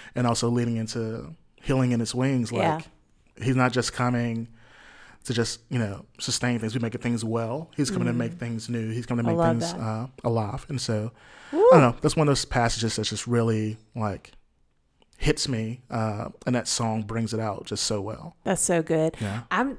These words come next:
Speaker 2: I'm just thinking about that song too. Like, the opening lyric is, "Oh, come all ye faithful." And, you know, you hear that and, and some people might be out there and you,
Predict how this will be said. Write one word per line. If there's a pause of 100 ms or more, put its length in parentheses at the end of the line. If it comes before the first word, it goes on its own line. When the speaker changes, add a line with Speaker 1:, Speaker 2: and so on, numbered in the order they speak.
Speaker 2:
I'm
just
thinking
about
that
song
too.
Like,
the
opening
lyric
is, (600)
"Oh,
come
all
ye
faithful." (680)
And,
you
know,
you
hear
that
and,
and (140)
some
people
might
be
out
there
and
you,